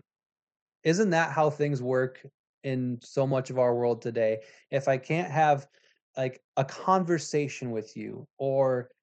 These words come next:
meet with you as a human being to human being, and, and honestly, this is a bit of a cliche, but, you know, our, our social media conversations haven't done us any favors with this, because now we're not having a face-to-face conversation with a person.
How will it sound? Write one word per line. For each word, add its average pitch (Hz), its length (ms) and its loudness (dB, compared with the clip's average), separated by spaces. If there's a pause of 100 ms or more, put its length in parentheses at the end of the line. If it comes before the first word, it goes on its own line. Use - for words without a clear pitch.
(120)
meet 151 360 0
with 160 220 -2
you 143 240 0
as 139 220 2
a 127 60 -2
human 160 440 -2
being 147 300 -2
to 139 80 -2
human 139 380 0
being, 120 260 -4
and, 143 220 2 (340)
and 175 100 0
honestly, 196 400 2
this 196 220 2
is 180 100 -2
a 156 60 -2
bit 143 160 2
of 139 100 2
a 131 80 0
cliche, 135 560 2
but, 117 360 0 (680)
you 147 100 0
know, 139 140 2
our, 127 340 4
our 131 260 0
social 180 360 2
media 165 260 0
conversations 135 800 0
haven't 127 340 -2
done 123 160 -2
us 117 140 -6
any 117 160 -4
favors 143 360 2
with 110 140 -6
this, 104 200 -4
because 117 320 -6
now 143 260 0
we're 131 140 0
not 127 200 -4
having 127 480 -4
a 131 60 -4
face-to-face 127 640 -2
conversation 127 720 -2
with 110 120 -6
a 117 40 -8
person. 123 600 0